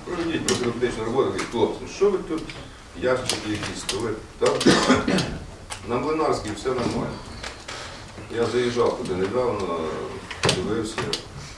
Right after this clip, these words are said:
гарна ситуація, обстановка, тепло, чай дають, речі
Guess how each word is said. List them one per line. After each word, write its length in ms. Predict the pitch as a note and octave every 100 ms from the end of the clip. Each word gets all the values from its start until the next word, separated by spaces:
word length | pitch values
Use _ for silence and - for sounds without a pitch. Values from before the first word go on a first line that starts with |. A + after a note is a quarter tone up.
| - - - - - -
гарна 280 | - - F#3+ G3 - - -
ситуація, 520 | - - F2+ A2 A2
обстановка, 540 | B2+ - F2+ G2 F#2+ A#2
тепло, 440 | - G#2+ - - -
чай 220 | G#2+ G#2+ G2
дають, 280 | F2 E2+ - - - - - - - - - - - - D#2
речі 340 | G#2+ G#2+ G#2+